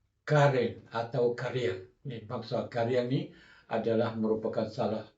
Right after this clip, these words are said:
ah, satu bangsa di Myanmar, ah, duk perang dengan, ah, Burma sejak lama.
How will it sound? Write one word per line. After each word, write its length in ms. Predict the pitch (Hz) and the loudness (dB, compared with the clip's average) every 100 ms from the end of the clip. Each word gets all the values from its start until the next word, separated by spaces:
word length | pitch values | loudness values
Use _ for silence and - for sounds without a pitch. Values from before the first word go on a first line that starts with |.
| _ _ - | _ _ -10
ah, 160 | 110 | -8
satu 320 | 110 120 147 110 | -4 -2 -2 2
bangsa 800 | 131 110 - 131 123 120 117 - | 2 0 0 4 4 4 0 -4
di 640 | 104 110 123 117 113 110 139 147 123 | -10 -4 -2 0 0 0 -2 -10 -10
Myanmar, 720 | 120 117 110 110 113 107 - | -4 -2 0 0 -2 -4 -6
ah, 80 | 120 | -10
duk 320 | 110 98 - | -8 -2 -2
perang 480 | - 139 139 98 95 - - - - _ | 2 4 6 4 0 -10 -20 -20 -20 _
dengan, 640 | - 127 123 120 117 117 | -8 -4 0 0 2 0
ah, 240 | 110 110 104 | 0 -2 -2
Burma 720 | 101 143 131 131 123 117 113 | 4 4 6 2 2 0 -2
sejak 320 | 110 110 113 | -4 -2 0
lama. 480 | 117 120 117 110 - | 2 0 -2 -8 -10